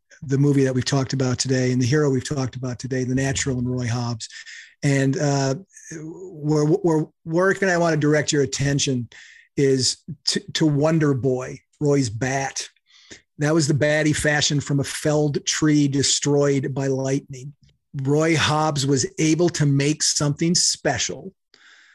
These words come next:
and beautiful and helpful to his pursuit of a life of significance from something that was lost and destroyed. So ask yourself this.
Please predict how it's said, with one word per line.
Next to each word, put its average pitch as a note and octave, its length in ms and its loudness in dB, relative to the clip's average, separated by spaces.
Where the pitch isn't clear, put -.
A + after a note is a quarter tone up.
and C3+ 180 0
beautiful D3 800 0
and C#3 160 -2
helpful F3 720 0
to F3+ 140 -2
his C#3 180 2
pursuit E3 480 0
of F3+ 100 2
a F3 40 2
life C#3+ 320 2
of C3 60 -2
significance B2 800 -6
from C3 140 -4
something C#3 460 -2
that C3 160 -8
was B2+ 160 -8
lost B2+ 880 -4
and C3 120 -6
destroyed. - 760 -8
So - 260 -12
ask E3 320 -2
yourself D#3 540 0
this. A#2+ 480 -10